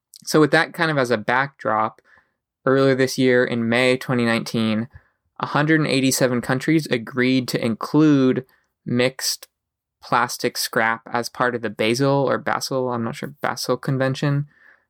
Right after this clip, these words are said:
um, which is an international treaty controlling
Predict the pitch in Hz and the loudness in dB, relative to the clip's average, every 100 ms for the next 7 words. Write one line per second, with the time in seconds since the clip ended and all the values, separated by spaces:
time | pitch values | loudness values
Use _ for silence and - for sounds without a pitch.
0 | _ - 120 117 120 113 110 _ _ _ | _ -6 -2 0 0 -2 -4 _ _ _
1 | _ - 139 151 131 131 135 147 143 143 | _ -2 2 2 2 2 2 4 2 2
2 | 139 131 - 135 127 127 135 117 - 127 | -2 -2 -2 2 2 2 -2 -2 2 2
3 | 127 123 117 117 | 4 2 2 0